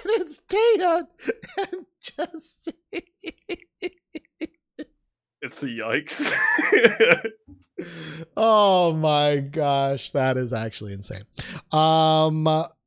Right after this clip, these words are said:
Speaker 1: anyway, speaking of, uh, R and B slash rap, I don't know what this one is, but I'm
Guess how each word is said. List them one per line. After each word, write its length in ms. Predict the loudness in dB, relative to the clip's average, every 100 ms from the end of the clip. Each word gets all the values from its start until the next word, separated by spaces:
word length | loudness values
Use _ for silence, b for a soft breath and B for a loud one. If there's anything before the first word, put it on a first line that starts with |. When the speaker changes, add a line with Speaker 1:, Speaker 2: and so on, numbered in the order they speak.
| _ _ _ _ _ _ 4
Speaker 1:
anyway, 460 | 4 4 0 -4
speaking 920 | -6 -8 0 4 4 4 4 4 4
of, 580 | 4 4 4 4 4 2
uh, 380 | 2 2 2 0
R 220 | 2 2
and 100 | 2 2
B 240 | 2 0
slash 340 | 0 -2 -4 -2
rap, 280 | -4 -4 -4
I 80 |
don't 160 | -2 0
know 100 | 0
what 240 | 0 0 0
this 200 | -2 -2
one 160 | -4
is, 240 | -2 -4 -6
but 180 | -8 -6
I'm 220 | -6